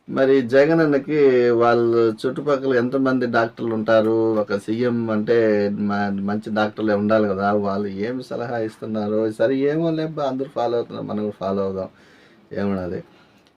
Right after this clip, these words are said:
ఇది ఎటైనా నాకు తెలిసి జగన్మోహన్ రెడ్డి గారు పద్-, మే పదమూడు, మే పదమూడవ తేదీ దాకా తీసేటట్టు కనిపించడం లేదు.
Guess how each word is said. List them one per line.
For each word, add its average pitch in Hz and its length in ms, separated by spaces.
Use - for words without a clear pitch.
ఇది 107 240
ఎటైనా 131 600
నాకు 113 240
తెలిసి 123 240
జగన్మోహన్ 110 540
రెడ్డి 101 160
గారు 101 580
పద్-, 110 200
మే 117 320
పదమూడు, 107 720
మే 113 340
పదమూడవ 117 440
తేదీ 110 280
దాకా 117 280
తీసేటట్టు 117 500
కనిపించడం 113 540
లేదు. 95 340